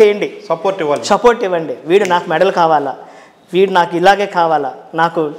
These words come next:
Speaker 1: చదువు పోయినా పర్వాలేదు నాకు రావాలా" అనగల-, అన్న ధైర్యంగా, ధై-, ధైర్యంగా చెప్పగలదు మనం మెడల్ కొట్టించగలం.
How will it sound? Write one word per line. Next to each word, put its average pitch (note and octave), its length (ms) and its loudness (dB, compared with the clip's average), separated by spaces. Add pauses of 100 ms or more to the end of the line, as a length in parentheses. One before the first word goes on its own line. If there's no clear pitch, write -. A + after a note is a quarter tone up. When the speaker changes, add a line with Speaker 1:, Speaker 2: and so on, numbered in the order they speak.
Speaker 1:
చదువు F#3 580 4
పోయినా G#3+ 280 0
పర్వాలేదు F3+ 420 0
నాకు E3 220 -2
రావాలా" D#3+ 380 2 (320)
అనగల-, G#3 440 2
అన్న F3+ 240 0
ధైర్యంగా, F3+ 560 2
ధై-, D#3+ 220 -2
ధైర్యంగా F3 340 0
చెప్పగలదు E3+ 520 -4
మనం B3+ 180 -4
మెడల్ F3+ 200 2
కొట్టించగలం. C3+ 520 -6